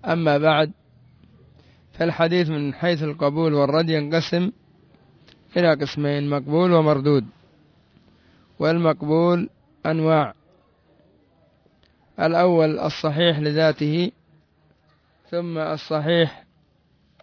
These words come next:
لغيره، ثم الحسن لذاته، ثم الحسن لغيره. والمردود أنواع كثيرة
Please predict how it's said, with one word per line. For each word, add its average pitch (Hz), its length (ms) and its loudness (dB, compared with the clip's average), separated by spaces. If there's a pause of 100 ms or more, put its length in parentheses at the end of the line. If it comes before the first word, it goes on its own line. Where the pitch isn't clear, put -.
(880)
لغيره، 170 720 2 (460)
ثم 175 260 -4
الحسن 160 420 -4
لذاته، 160 760 -2 (840)
ثم 170 300 0
الحسن 156 480 0
لغيره. 147 600 0 (3250)
والمردود 175 720 2 (1040)
أنواع 165 420 -2
كثيرة 139 640 -6